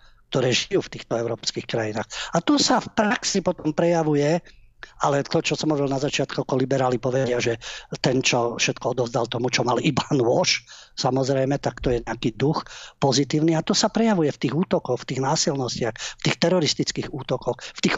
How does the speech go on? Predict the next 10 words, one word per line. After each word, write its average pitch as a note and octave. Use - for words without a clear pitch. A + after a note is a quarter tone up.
oslavách D#3+
a D3
tak A#2+
ďalej. A#2+
Takže -
tá C3
pozdrasová C3+
spoločnosť, C3
to B2+
je -